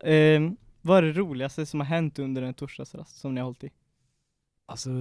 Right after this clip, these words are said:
Speaker 2: roligaste? Ehm, den roligaste torsdagsrasten då? Det skulle jag vilja säga var den vi höll idag.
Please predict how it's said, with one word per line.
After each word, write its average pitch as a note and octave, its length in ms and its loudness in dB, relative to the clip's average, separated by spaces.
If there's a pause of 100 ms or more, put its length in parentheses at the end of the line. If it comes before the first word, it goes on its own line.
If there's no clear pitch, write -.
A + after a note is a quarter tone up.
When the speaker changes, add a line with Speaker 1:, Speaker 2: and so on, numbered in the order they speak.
(300)
Speaker 2:
roligaste? B2+ 760 -6 (200)
Ehm, C3 760 -2 (1500)
den C3+ 200 -2
roligaste C3 460 0
torsdagsrasten A#2 720 -8
då? G#2+ 160 -6 (220)
Det C3 520 -4
skulle E3+ 360 -10
jag E3+ 100 -4
vilja B2+ 160 -4
säga A#2 520 -6
var A#2 320 -12
den A2+ 260 -10
vi A2+ 100 -12
höll A2+ 340 -10
idag. C3 500 -14